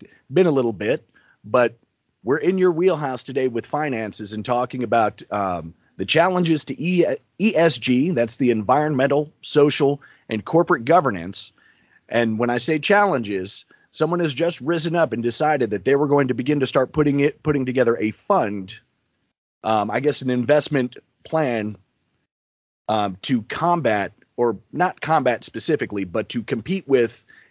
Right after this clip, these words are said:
and break the back of the major corporations that are all getting on board with this E S G scoring system, which is literally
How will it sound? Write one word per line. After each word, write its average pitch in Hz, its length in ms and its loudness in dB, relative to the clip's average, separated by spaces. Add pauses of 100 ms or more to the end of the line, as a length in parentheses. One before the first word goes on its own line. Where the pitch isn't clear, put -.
(160)
and 113 220 -2
break 147 340 2
the 123 100 0
back 120 480 0
of 107 200 -2 (400)
the 110 120 -4
major 127 320 0
corporations 120 600 -2
that 107 100 -2
are 104 100 -2
all 113 160 2
getting 113 240 0
on 107 120 0
board 107 260 2
with 104 120 -4
this 107 240 -4
E 110 140 2
S 101 100 0
G 104 160 -6
scoring 104 440 -2
system, 85 640 -2 (680)
which 104 180 0
is 107 180 -2
literally 123 760 4